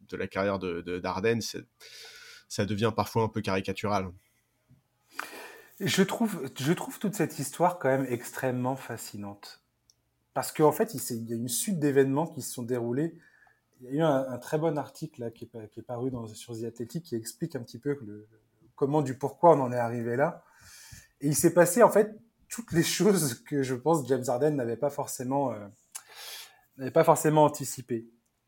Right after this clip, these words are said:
Speaker 2: Dans le, dans, dans l'article en question, il précise que James Harden, en fait, l'an dernier, quand il fait son sacrifice financier,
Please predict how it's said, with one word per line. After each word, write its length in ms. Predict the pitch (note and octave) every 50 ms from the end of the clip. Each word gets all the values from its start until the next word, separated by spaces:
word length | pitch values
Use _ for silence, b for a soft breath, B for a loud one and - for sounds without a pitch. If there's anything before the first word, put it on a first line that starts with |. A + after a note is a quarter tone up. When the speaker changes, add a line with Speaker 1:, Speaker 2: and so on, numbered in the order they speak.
| _ _ _ _ _ _ _ _ _ _ _ _ _ _ _ _ _ _ _ _ B2+ A2+ _ _ C#3
Speaker 2:
Dans 200 | C3 B2+ D3+ D3+
le, 280 | D3 C#3 C3+ C3+ C3+ B2
dans, 320 | B2+ B2+ B2+ B2 A#2+ A#2+ - A#2+ B2
dans 80 | C3+ C3+
l'article 320 | D3 C#3+ - - F3 E3+
en 60 | D#3
question, 460 | D3+ D3+ C#3 - - - G3+ G3 F3 C#3+ - -
il 80 | C#3+ C3
précise 440 | - - D#3+ D3+ - - A3 G3+
que 120 | - C#3+ B2+
James 160 | C3+ D3 D3 D3
Harden, 280 | - D3+ E3+ G3+ F3
en 60 | C3+ A#2+
fait, 180 | - G3 F#3+ -
l'an 280 | C#3 C#3+ D#3 G3 G#3
dernier, 340 | E3 E3 C#3 C3+ D3 F3+ -
quand 100 | - C3+
il 60 | B2+
fait 120 | - E3 E3
son 120 | - E3+
sacrifice 580 | - - C#3 - - B2 - - E3 D#3+ - -
financier, 640 | - C3+ B2 A#2+ A#2+ - - - D3 D#3+ F#3 b